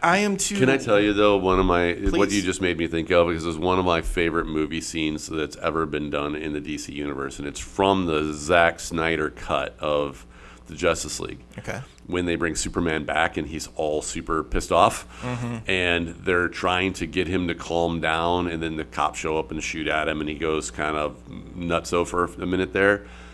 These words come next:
Speaker 2: And the Flash is trying to run by him, and then they just show Henry Cavill's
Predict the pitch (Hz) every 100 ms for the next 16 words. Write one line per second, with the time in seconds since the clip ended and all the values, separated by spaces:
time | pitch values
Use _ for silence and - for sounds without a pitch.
0 | - - 92 90 87 82 82 76 82 -
1 | 82 78 85 95 - 85 - 87 80 82
2 | 78 80 82 80 76 78 85 92 98 98
3 | 87 80 82 80 80 73 76 - 82 76
4 | 87 82 82 80 76 76